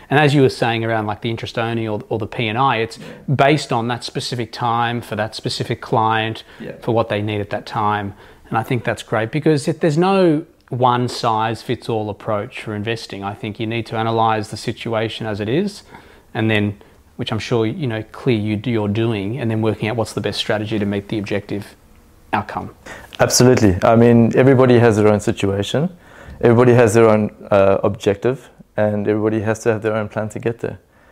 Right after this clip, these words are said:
Speaker 2: So it's about creating that plan, and doing it through strategic purchasing is, is,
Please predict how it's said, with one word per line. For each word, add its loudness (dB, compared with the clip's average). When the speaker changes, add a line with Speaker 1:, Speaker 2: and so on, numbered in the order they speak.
Speaker 2:
So -2
it's 0
about 2
creating 0
that -6
plan, -4
and -6
doing 0
it -4
through -2
strategic -4
purchasing -6
is, -8
is, -6